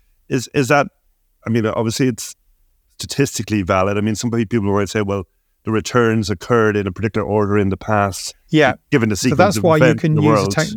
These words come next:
Speaker 2: a technique called block bootstrapping, where instead of s-, you basically sample blocks of time. So you might sample years, for example,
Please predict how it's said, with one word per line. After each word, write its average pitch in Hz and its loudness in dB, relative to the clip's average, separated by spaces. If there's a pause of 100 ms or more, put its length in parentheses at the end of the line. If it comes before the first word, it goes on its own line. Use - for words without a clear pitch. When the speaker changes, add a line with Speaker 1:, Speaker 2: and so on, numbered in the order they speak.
(120)
Speaker 2:
a 151 -8
technique 151 0
called 139 -4
block 147 0
bootstrapping, 123 -2
where 120 0
instead 156 -2
of 139 -2
s-, - -10 (300)
you 147 0
basically 151 0 (360)
sample 139 0 (240)
blocks 156 0
of 120 -4
time. 123 -2
So 131 -4
you 127 0
might 147 -2
sample 127 -2
years, 147 0
for - -8
example, 147 -2